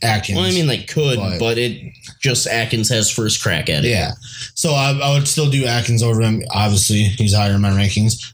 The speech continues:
Speaker 1: but he's a guy you gotta keep an eye out for.
Speaker 2: Yeah, definitely. And there we have it.
Speaker 1: Another one in the books.
Speaker 2: We got through a lot of shit today.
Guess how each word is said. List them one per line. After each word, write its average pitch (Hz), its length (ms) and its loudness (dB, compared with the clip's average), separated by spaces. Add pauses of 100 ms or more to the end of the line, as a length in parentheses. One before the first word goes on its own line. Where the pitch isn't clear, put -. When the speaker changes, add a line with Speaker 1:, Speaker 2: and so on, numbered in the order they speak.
(100)
Speaker 1:
but 127 100 -2
he's 123 140 2
a - 20 -2
guy 120 160 0
you 113 140 0
gotta 101 160 0
keep 92 200 -2
an 87 60 0
eye 85 140 0
out 80 180 -2
for. 87 220 0 (280)
Speaker 2:
Yeah, 151 180 0
definitely. 143 720 0 (1200)
And 143 200 0
there 160 280 0
we 160 260 0
have 143 320 0
it. - 240 -4 (340)
Speaker 1:
Another 165 340 -2
one 196 320 -2
in 170 280 0
the 180 280 0
books. 175 840 0
Speaker 2:
We 110 60 -6
got 165 220 -2
through 151 180 0
a - 20 0
lot 143 240 0
of 147 60 0
shit 202 240 -2
today. 104 380 0